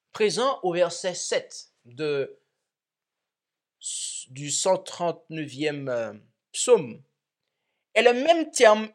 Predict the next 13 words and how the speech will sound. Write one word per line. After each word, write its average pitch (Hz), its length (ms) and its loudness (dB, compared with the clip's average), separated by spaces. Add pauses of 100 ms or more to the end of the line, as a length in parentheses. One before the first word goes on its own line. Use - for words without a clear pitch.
hébreu 147 520 -4 (100)
qui 202 100 -14
fut 190 120 -14
traduit 156 360 -4
par 165 200 2
face - 540 -2 (260)
en 160 220 -2 (160)
Exode 208 380 -4
chapitre 170 400 -6
vingt, 143 200 -6
verset 135 300 -4
trois. - 420 -2 (1300)
C'est-à-dire, 175 540 4